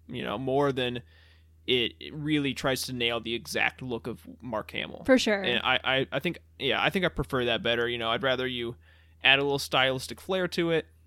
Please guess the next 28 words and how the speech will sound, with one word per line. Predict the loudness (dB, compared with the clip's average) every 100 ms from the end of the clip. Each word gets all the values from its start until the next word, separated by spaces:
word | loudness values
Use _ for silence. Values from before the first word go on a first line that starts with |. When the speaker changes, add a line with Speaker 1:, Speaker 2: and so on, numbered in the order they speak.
| -16
Speaker 1:
than, | -4 0 2 2 -2 -8 -8
you | -4
know, | -4 -4
shoot | -2 -2 0
for | -4
Mark | -2 -2 -2
and | -6
then | -6 -8 -14 -14
fall | -6 -4
short. | -4 -6 -8 -10 -20 -20 -10
Speaker 2:
Yeah, | -2 0
I, | 2 4 4
I |
agree. | 6 4 4 4
I, | 0 0
I | 0
think, | 2 0 -2 2
you | 4
know, | 4
Luke | 2 2 4
has | 2 2
been | 0 0 -2
in | -6 -10 -12 -12
so | -10 -4 0 2 2
many | 0 -4
comics | -4 -4 -4 -6
by | -6 -4
now. | -4 -4 -4